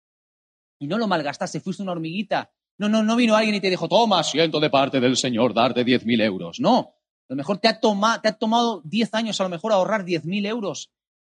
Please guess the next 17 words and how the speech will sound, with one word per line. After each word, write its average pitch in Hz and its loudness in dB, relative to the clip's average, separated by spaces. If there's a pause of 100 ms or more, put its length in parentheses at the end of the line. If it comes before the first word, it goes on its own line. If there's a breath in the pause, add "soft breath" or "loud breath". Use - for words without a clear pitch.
(340)
pero 175 0
han 208 0
sido 226 0
un 208 -2
sacrificio, 165 -4 (300)
ha 180 -2
sido 208 0
una, 208 0 (180)
un 208 0
autocontrol 190 0
de 185 0
no 196 -2
invertir 202 -2
el 190 -2
dinero 190 -4
en 170 -6
tonterías 165 -4